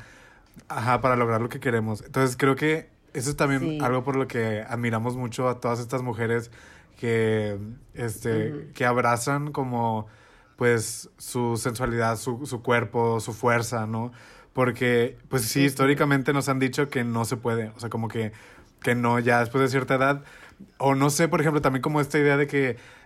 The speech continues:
Speaker 1: eh, que lo he escuchado mucho, ¿no? Como de que, "Ay, no, las mujeres mayores todas tienen que tener el cuer-, el, eh, se-, ya se tienen que pita-, que pintar el pelo blanco o se tienen que cortar el pelo chiquito porque si no se ven más viejas", ¿no?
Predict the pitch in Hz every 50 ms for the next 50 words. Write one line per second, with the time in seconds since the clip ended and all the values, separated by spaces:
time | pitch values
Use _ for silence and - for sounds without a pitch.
0 | _ _ 139 123 120 117 113 113 113 113 123 139 - 135 131 131 131 123 - 147
1 | 139 156 151 147 143 135 131 - - 120 113 120 123 123 - 135 123 120 120 117
2 | 113 127 123 135 131 123 127 123 123 127 127 120 123 117 113 110 123 127 135 139
3 | 139 135 135 139 151 160 156 151 - 135 127 131 131 135 - 139 135 127 139 147
4 | 143 123 123 123 123 123 117 139 135 143 139 123 113 113 117 113 113 110 107 110
5 | - - - - _ _ _ _ - 220 127 117 117 120 120 113 120 117 123 131
6 | 127 131 127 151 147 143 143 143 - - - 135 143 147 143 139 120 127 113 131
7 | 131 123 151 139 143 135 135 135 143 147 143 165 165 175 175 170 - 151 131 123
8 | 120 117 117 117 113 107 - 127 113 120 117 123 117 147 143 127 - 139 120 110
9 | 123 120 120 113 131 123 131 127 - 107 - 139 135 - 160 147 151 - 127 113
10 | 117 117 113 120 127 120 120 123 123 117 120 110 101 101 101 98 - - - 120
11 | 117 117 123